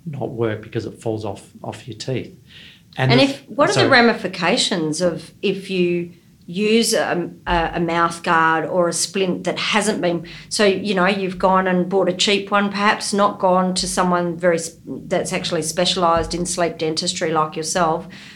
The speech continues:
Speaker 2: So you've gone somewhere. What's the implications? Like, what damage can be done if you're wearing a, a splint that doesn't fit to your,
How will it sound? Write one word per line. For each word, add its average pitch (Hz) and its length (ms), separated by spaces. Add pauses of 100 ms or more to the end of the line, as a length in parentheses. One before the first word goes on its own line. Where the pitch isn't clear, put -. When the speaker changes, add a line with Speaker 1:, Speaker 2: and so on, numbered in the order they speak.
(140)
Speaker 2:
So - 160
you've 180 260
gone 208 260
somewhere. 180 280
What's 254 400
the 415 100
implications? 214 680
Like, 185 200
what 247 220
damage 190 480
can 185 220
be 175 100
done 180 460
if 175 160
you're 170 80
wearing 175 580 (340)
a, 160 300
a 170 140
splint 175 540
that - 360
doesn't 170 420 (500)
fit - 440
to - 160
your, 165 460